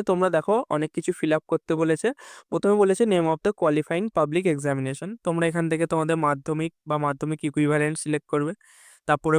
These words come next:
বোর্ড, West Bengal Board of Secondary Education। তারপরে তোমাদের রেসপেক্টেড ইয়ারটা সিলেক্ট করবে। যেমন এখানে যেহেতু দু হাজার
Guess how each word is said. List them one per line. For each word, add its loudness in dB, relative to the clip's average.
বোর্ড, 2
West 2
Bengal 0
Board 2
of 0
Secondary -2
Education। -10
তারপরে 0
তোমাদের 0
রেসপেক্টেড -2
ইয়ারটা 0
সিলেক্ট -2
করবে। 2
যেমন 2
এখানে -2
যেহেতু 0
দু 0
হাজার 2